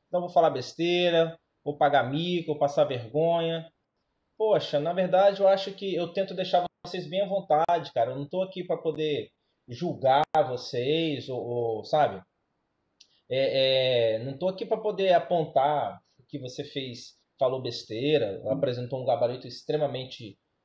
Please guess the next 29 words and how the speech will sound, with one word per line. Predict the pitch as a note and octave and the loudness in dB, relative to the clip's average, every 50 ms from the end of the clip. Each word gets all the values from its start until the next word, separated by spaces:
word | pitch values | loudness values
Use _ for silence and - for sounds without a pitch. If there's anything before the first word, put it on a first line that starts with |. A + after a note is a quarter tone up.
| _ _ | _ _
ridículo, | C#3 C3 G#2+ F#2 - C#3 D3+ E3 D#3+ - _ B2 G2+ G2 F#2+ F#2+ _ _ _ _ _ _ - | -10 -10 -8 -10 -6 -6 -6 -6 -6 -8 _ -14 -14 -14 -16 -18 _ _ _ _ _ _ -2
né, | A#2+ | -2
a | A#2+ | -2
ser | A#2+ - D3+ B2 | -2 -4 -6 -4
marcado. | B2 A#2 A#2 - - B2+ B2 C3+ C#3+ C#3+ | -4 -6 -8 -6 -4 0 2 2 2 2
Não, | F#3 G#3 F#3 | 2 0 0
nada | E3+ F3+ G#3 B3+ - | 0 -2 -2 -2 -6
disso, | - C4+ F#3 E3 - - - | -8 -8 -10 -10 -10 -12 -4
cara. | - A2 G#2 A2+ | -4 -2 0 2
Eu | A#2 | 2
acho | B2 C#3 C#3 - - E3 | 2 2 0 -2 -8 -14
que | - - G2+ G#2 G#2 _ _ _ _ _ _ _ _ _ _ _ _ _ _ _ _ _ _ _ | -12 -12 -12 -12 -12 _ _ _ _ _ _ _ _ _ _ _ _ _ _ _ _ _ _ _
eu | C3 C3 | -6 -2
tô | E3+ | -2
aqui | E3+ E3+ - | -2 -2 -2
pra | - C4 C#4+ | 4 4 6
ajudar. | E4+ F4 G#4 G4+ - A3 F3+ F3+ F#3 D#3+ C3+ | 6 6 4 4 6 8 8 8 6 4 2
Então, | C3 - D#3+ E3+ | 2 -2 -2 -2
se | - - | -2 -4
você | F#3+ G#3 - - A3 | -4 -2 2 2 4
marca | G3 F#3 F3+ F3+ F3+ - - | 4 4 2 2 -2 -2 0
uma | E3+ E3 | 2 2
alternativa | D#3+ - F3 E3 D#3+ D#3 D3+ - - E3 D3 D3+ | 2 2 0 2 2 2 0 0 -8 -6 -6 -6
que | D3+ D#3+ | -6 -6
não | D#3+ D3+ | -8 -2
tem | - D#3 D3 | -2 0 2
nada | D#3 E3+ F#3 - D3+ | 2 2 4 2 2
a | A#2+ | 2
ver, | A2+ D3 F3+ A3 A3+ C#3+ F#2 F2+ | 2 2 4 4 4 4 2 -4